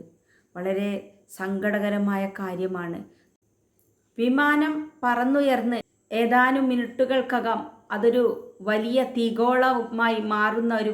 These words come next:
വേദനാജനകമായൊരു കാഴ്ചയാണ് നമുക്ക് കാണാൻ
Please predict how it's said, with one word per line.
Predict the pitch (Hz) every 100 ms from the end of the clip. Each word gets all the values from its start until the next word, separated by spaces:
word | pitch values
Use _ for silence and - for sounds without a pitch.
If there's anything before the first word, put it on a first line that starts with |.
| 208
വേദനാജനകമായൊരു | 214 220 226 226 226 220 214 202 226 214 208 196 202 196 - - _ _ 214
കാഴ്ചയാണ് | 202 220 214 - 247 214 202
നമുക്ക് | 196 190 190 190
കാണാൻ | 196 190 190